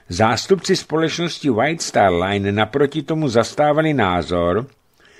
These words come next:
že manévrování křižníku bylo nesprávné,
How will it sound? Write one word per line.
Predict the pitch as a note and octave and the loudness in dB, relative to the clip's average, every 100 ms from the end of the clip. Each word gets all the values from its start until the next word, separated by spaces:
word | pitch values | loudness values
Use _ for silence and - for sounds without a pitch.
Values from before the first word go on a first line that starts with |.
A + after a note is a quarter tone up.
| _ _ | _ _
že | E2+ G#2+ | -2 0
manévrování | G2+ A#2+ D3+ E3+ E3 E3+ F3 F3 D#3 A2+ | 2 4 4 2 0 0 0 0 2 0
křižníku | - C3 A#2 D3 C#3 D3+ | 0 -2 0 -2 -2 -2
bylo | D3+ D#3+ | 0 2
nesprávné, | D#3+ - - E3 C3 F2+ E2 D2+ C#2 | 2 0 2 6 6 6 0 -6 -8